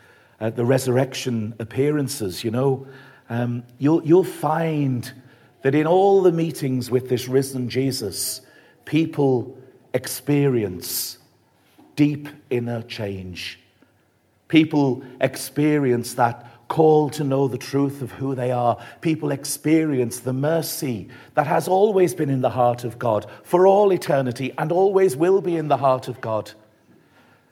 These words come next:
poured out in, in time and space in the person of Jesus, but always there for us.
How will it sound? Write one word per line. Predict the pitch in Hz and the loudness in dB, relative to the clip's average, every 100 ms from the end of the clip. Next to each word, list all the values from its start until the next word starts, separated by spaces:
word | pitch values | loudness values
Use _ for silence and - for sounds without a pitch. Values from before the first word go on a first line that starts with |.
| _ _ _ _ _ - | _ _ _ _ _ 2
poured | 185 190 175 | 6 6 8
out | 165 156 | 6 6
in, | 156 139 | 0 -2
in | 131 131 | 0 -2
time | 127 160 160 156 | -2 2 2 2
and | 147 | -2
space | - - 165 156 | 0 4 4 2
in | 147 131 | -2 -2
the | |
person | 131 143 147 143 139 | -2 -2 -2 -4 -8
of | 123 | -10
Jesus, | - 175 175 117 104 - - _ _ _ _ _ _ _ _ _ _ _ _ _ _ _ _ | -6 -6 -6 -8 -8 -10 -12 _ _ _ _ _ _ _ _ _ _ _ _ _ _ _ _
but | - 156 | -4 0
always | 165 175 190 170 165 127 | 2 4 2 0 -2 -2
there | 147 165 | -2 -2
for | 160 147 | -4 -6
us. | 120 - - - | -6 -6 -10 -12